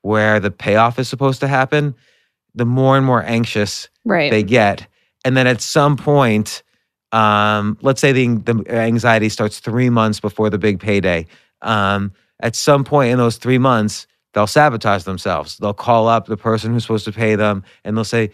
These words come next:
Speaker 1: "Listen, just give me half right now and we're good."
Speaker 2: Right.
Speaker 1: And so they just sabotage themselves out of half of what they were gonna make. And then the person might think, "Oh, well, he was willing to take half. I'm gonna only offer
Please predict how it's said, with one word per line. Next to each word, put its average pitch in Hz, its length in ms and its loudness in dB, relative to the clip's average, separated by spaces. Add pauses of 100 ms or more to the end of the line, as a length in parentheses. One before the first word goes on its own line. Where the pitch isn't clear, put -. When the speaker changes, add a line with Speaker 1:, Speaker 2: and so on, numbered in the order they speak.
(220)
Speaker 1:
"Listen, 113 300 0
just 131 220 -4
give 147 160 0
me 131 340 2 (240)
half 123 500 0
right 110 220 2
now 104 420 2
and 110 220 -6
we're 104 80 -2
good." 95 340 -2 (140)
Speaker 2:
Right. 190 220 2
Speaker 1:
And 131 80 -4
so 156 80 0
they 143 80 2
just 151 180 0
sabotage 135 460 2
themselves 120 380 0
out 120 200 2
of 117 160 0
half 117 320 -2
of 104 80 -6
what 110 140 -2
they 110 80 2
were 107 100 2
gonna 110 160 2
make. 101 300 0 (240)
And 117 180 -2
then 147 220 2
the 127 60 0
person 123 340 -2
might 113 200 0
think, 117 360 0 (320)
"Oh, 139 160 4
well, 113 160 4
he 113 80 2
was 110 100 -2
willing 127 180 0
to - 100 -8
take 113 120 0
half. 123 240 2
I'm 110 80 0
gonna 117 180 0
only 117 200 0
offer 113 560 0